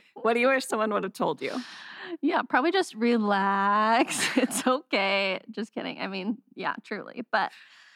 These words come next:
Speaker 2: um, <clears throat> yeah, I think I really had to learn along the way because I was so stressed out about it and wanting to do it right and probably, like, obsessing with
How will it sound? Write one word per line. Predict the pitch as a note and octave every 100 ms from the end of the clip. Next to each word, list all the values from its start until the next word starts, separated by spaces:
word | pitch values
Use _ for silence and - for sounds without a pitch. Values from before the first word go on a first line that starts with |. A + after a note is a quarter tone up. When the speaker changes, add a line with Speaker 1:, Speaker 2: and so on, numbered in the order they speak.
| - _ -
Speaker 2:
um, | D4 C#4+ A#3+ - _
<clears throat> | - - - - _ _ _ _ _ _ _ _
yeah, | C4+ C4 - -
I | A#3+
think | C#4
I | D4
really | B3 G#3+ A3+
had | B3+ A3
to | G#3
learn | G3+ G3 G3 G3
along | - G#2 G2 G2
the | E2+
way | E2 G#2 - F#2+ A#3+ C4 -
because | A3 - A3 G3+
I |
was | G#3 F#3 G3
so | - A#3+
stressed | B3 B3+ C4 C4
out | B3
about | B3 B3+
it | B3
and | G#3
wanting | G3 F#3+ G3
to | -
do | G#3 G#3+
it | G3+
right | F3+ E3+ F#3+ G#3 A3 - _ _ _ -
and | G3+
probably, | G3 G3 F#3+
like, | F#3+
obsessing | G3+ - - G3 G3 - A#3
with | A#3+